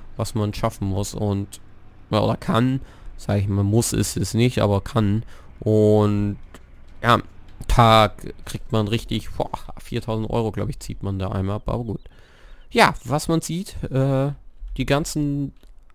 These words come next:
Shop oder andere Sachen haben eine Öffnungszeit. Das ist jetzt hier auch neu hier, sag ich mal. Also, äh, zum Beispiel der Shop hat eine Öffnungszeit von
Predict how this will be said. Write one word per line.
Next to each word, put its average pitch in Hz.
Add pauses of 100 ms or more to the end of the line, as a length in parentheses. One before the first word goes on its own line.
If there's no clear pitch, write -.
(460)
Shop - (220)
oder -
andere 131
Sachen 120
haben 127
eine 151
Öffnungszeit. - (540)
Das 123
ist 131
jetzt 139
hier -
auch -
neu 104
hier, 107
sag 110
ich 104
mal. 110 (320)
Also, 113
äh, 113
zum 120
Beispiel 120
der 117
Shop -
hat 131
eine -
Öffnungszeit 123
von 117